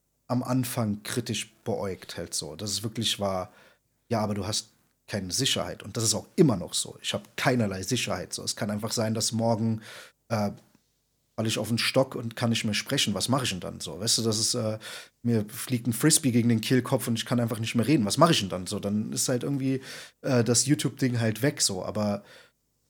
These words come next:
das, so denk ich halt einfach irgendwie nicht, weil ich halt mein Leben lang nie irgendwie auf viel Sicherheit gegangen bin, sondern irgendwie so ein, ich war einfach, ich bin einfach reingerannt so in die Situation und geguckt, was passiert. Und das ist auch was,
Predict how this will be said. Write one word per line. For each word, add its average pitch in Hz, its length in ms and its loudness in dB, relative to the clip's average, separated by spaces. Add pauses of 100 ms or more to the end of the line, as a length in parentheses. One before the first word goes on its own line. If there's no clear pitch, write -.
(240)
das, 120 140 2
so 120 100 4
denk 143 260 2
ich - 160 0
halt 95 120 -4
einfach 98 320 -10
irgendwie 95 520 -10
nicht, 101 480 -6
weil 98 100 -4
ich 104 100 -2
halt 107 160 -2
mein 107 140 0
Leben 120 240 6
lang 117 300 4 (100)
nie 120 120 2
irgendwie 117 380 0
auf - 300 -6 (300)
viel 120 180 0
Sicherheit 113 400 0
gegangen 117 300 2
bin, 113 160 0
sondern 113 240 -2
irgendwie 113 200 -4
so 107 120 -2
ein, 107 220 -2 (1200)
ich - 100 -8
war 113 80 2
einfach, 127 400 -2
ich - 80 -16
bin 131 100 -2
einfach 123 200 -2
reingerannt 98 480 2
so 98 100 -4
in 95 60 -8
die 98 80 -6
Situation 107 420 0
und 92 100 -4
geguckt, - 520 -12
was 110 140 -4
passiert. 107 420 -4
Und 98 160 -8
das 107 120 -4
ist 135 140 2
auch 135 140 0
was, 127 280 0